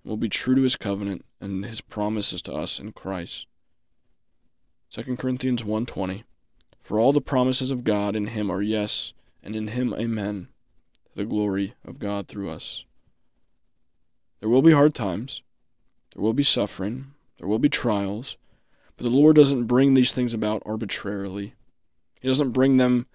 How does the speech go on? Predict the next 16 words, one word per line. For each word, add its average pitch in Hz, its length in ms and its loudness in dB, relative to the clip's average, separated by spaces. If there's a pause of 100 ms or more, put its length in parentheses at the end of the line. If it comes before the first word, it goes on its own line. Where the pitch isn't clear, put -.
(160)
about 107 380 0
without 113 520 -4
a 117 60 0
purpose. - 600 -8 (760)
He - 120 -10
uses 135 380 4
them 147 160 2
for 139 180 -2
our 143 120 4
good, 95 340 -4 (540)
for - 80 -20
the 110 100 -4
good 123 120 0
of 127 100 0
our 131 100 2
soul, 107 560 -2